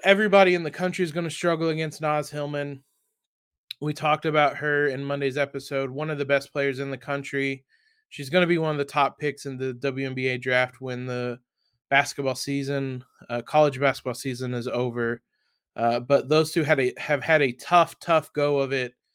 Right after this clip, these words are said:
uh, being asked to fill in, in the post for Mackenzie Holmes, it's gonna be tough for anybody. Those two continue to, to give the effort, but, um, it, it was a rough go of it,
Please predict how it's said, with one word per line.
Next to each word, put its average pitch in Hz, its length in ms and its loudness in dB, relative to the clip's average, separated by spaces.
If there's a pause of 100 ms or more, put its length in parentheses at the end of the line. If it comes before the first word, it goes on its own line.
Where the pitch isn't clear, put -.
(320)
uh, 123 80 -4
being 151 300 -2
asked 147 320 0
to 143 100 -6
fill 151 440 -2
in, 143 320 -2
in 135 200 -10
the 139 100 -4
post 139 520 -4
for 135 180 -6
Mackenzie 135 440 -6
Holmes, 139 640 -4 (520)
it's - 80 -20
gonna 180 160 2
be 170 100 2
tough 170 300 2
for - 160 -4
anybody. 156 880 2
Those 147 300 -4
two 156 260 -4
continue 165 520 -6
to, 135 200 -4 (840)
to - 80 -6
give 185 320 4
the 185 200 0
effort, 143 640 4
but, 135 420 -2 (360)
um, 120 500 -6 (800)
it, 143 120 2
it 156 240 2
was 170 200 4
a 170 80 4
rough 156 300 4
go 143 200 4
of 123 120 0
it, 117 160 0